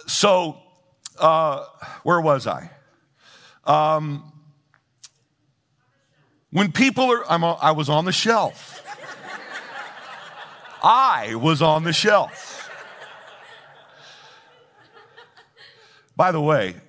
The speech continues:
has nothing to do with anything. I would, trust me, I was not gonna say, well, I, I just signed a new book deal.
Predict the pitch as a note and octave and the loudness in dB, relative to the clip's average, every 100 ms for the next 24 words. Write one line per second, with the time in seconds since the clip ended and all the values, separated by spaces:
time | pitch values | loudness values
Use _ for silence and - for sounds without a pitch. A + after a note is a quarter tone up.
0 | _ _ _ - C#3 A#2+ D#3+ C#3+ B2+ A#2+ | _ _ _ -6 -4 -2 -4 -4 -6 -4
1 | A2 F#2 G#2 F2+ - C3 B2 F2+ F2+ G2 | -4 -4 -6 -6 -6 -4 -4 -6 -8 -6
2 | G2 F2 D#2+ G2 - _ D3 - C#3+ A2 | -8 -10 -10 -12 -14 _ -14 -10 -10 -12
3 | _ _ _ _ _ _ _ _ _ - | _ _ _ _ _ _ _ _ _ -20
4 | - - _ D5+ C5+ - C5 B4 A#4+ A#4 | -20 -20 _ -20 -20 -20 -20 -20 -20 -20
5 | - - - - - _ - _ _ _ | -20 -20 -20 -20 -20 _ -20 _ _ _
6 | _ _ _ _ _ - - - C#3 F#3+ | _ _ _ _ _ -20 -10 -6 -2 -2
7 | - E3+ E3 C#3+ C#3+ - C#3 D#3+ - - | 0 0 0 2 0 0 -2 -2 -4 -12
8 | D2+ E2 | -10 -14